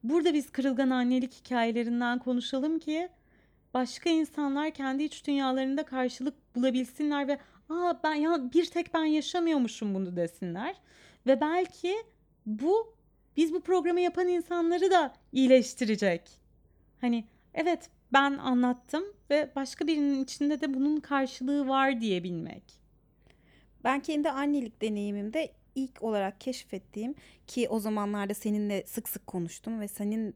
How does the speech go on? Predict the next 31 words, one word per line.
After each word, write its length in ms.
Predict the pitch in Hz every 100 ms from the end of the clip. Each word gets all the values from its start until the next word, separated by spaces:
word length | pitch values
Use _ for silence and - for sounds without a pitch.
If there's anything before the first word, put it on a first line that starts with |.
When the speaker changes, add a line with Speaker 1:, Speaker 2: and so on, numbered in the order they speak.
| -
Speaker 2:
bu 40 |
konuda 340 | - 202 190 180 - -
beni 220 | 180 202
yönlendirmelerinin 880 | 202 190 196 190 185 185 185 185 185
çok 320 | - 233 -
büyük 240 | 170 _
bir 80 | -
etkisi, 460 | - - - - 180
katkısı 540 | - 175 - 196 208
var. 180 | 190 330 - - - _
Şunu 220 | - 415 494
fark 320 | 403 214 -
ettim. 260 | - 320 427 - _ _
Çocuk 240 | - 370 -
ayna 300 | 240 240 254
gibi 280 | 269 208 202
bir 60 | 196
şey. 380 | - 175 - _ _ _ _ _
Kendinde 800 | - 277 285 311 349 370 415 339 - _
eksik 480 | 240 254 - - -
olarak 500 | 415 285 247 233 _
gördüğün 640 | 247 269 285 254 277 269 277
ne 140 | 302
varsa, 600 | 269 185 - - 160 311 _ _ _ _ _ _
kendine 480 | - 233 226 226 226
dair, 340 | 220 214 220 220
kendini 420 | 226 190 202 208
sevmekle, 580 | - 214 214 214 - 214
kendine 420 | 208 185 185 190
güvenmekle 720 | 190 202 202 208 208 - 208
ilgili 420 | 185 180 180 208